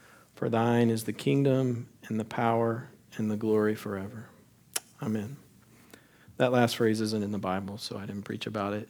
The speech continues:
It's a good phrase, uh, just not in the text. It got added centuries ago. There's nothing wrong with praying it when you pray the Lord's Prayer, of course. Uh, it's just not in the text, and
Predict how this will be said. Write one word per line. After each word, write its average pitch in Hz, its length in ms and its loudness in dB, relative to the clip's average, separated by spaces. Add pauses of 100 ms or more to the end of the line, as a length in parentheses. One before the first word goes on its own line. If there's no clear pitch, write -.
It's 117 160 -4
a 110 40 -2
good 104 160 -4
phrase, 101 540 -6 (540)
uh, 107 260 -8 (100)
just - 240 -10
not - 180 -6
in 113 60 -6
the 104 80 -6
text. - 540 -8 (340)
It 117 100 2
got 117 220 8
added 113 580 6
centuries 131 560 4
ago. 117 480 8
There's 110 160 -2
nothing 110 280 -2
wrong 104 280 0
with 104 200 -6
praying 104 360 -4
it 101 180 -8 (440)
when 107 140 -4
you 101 80 -4
pray 95 240 -6
the 95 100 -8
Lord's 95 280 -10
Prayer, 101 480 -8
of - 180 -18
course. - 480 -8 (500)
Uh, - 340 -8 (240)
it's - 160 -14
just - 240 -6
not 95 160 -6
in 107 60 -8
the 101 60 -4
text, - 500 -2
and 104 440 -4